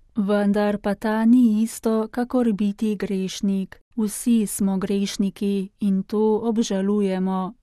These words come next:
Toda biti nepošteni pomeni igrati dvojno igro. Igrati na desni in na levi, igrati za Boga in igrati tudi za svet. To je ovira.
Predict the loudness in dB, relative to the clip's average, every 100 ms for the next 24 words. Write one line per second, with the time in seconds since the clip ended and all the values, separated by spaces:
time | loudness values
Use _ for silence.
0 | _ _ -6 -2 -2 -2 -2 -2 -2 -2
1 | 0 2 2 2 0 -2 -4 -8 -6 -2
2 | 0 2 0 -2 -4 0 2 6 6 6
3 | 2 -2 -4 -4 -4 -4 -2 -2 -2 0
4 | 2 2 2 0 -4 -6 -4 -4 -4 -4
5 | -8 _ -4 -2 0 -2 -2 4 4 4
6 | 2 0 0 2 6 8 8 6 6 4
7 | 0 -2 0 0 -2 -4 -10 _ -6 -2
8 | -2 -2 -2 -2 -2 0 -2 -2 -2 -2
9 | -2 -2 -2 2 4 2 0 0 -2 0
10 | 0 0 0 0 0 0 -2 -2 -6 -2
11 | -2 -2 -6 -20 _ _ _ -6 -2 0
12 | -2 0 0 0 0 -2 -2 -4 -4 -4
13 | -4 -6